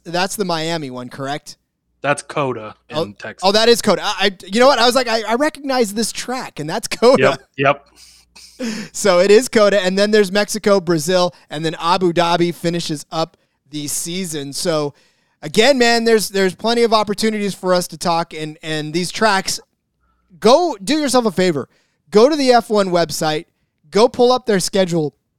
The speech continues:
Speaker 1: and look at these tracks. Literally, no two are the same, and they all just look so completely different from the next, which just leads you to so many different betting strategies.
Speaker 2: Dude,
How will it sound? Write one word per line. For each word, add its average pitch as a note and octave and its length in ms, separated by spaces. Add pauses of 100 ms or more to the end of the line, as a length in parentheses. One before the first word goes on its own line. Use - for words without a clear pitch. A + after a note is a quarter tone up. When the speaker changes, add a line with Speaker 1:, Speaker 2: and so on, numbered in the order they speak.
(300)
Speaker 1:
and F3 180
look A#3+ 160
at B3 140
these F#3+ 160
tracks. - 500 (300)
Literally, D#4 720 (240)
no C#4 480
two C#4 320
are G3+ 260
the F3 140
same, G#3+ 440 (140)
and G3 340
they A3+ 280
all A3 580 (160)
just B3+ 360
look G3 300
so - 560
completely A3 520
different F#3 340
from D#3+ 160
the D#3 100
next, D#3 300
which D#3 140
just F#3 260
leads F#3+ 280
you F#3+ 100
to D#3+ 280 (280)
so - 260
many B3 160
different F#3+ 260
betting E3 280
strategies. D3+ 640
Speaker 2:
Dude, - 100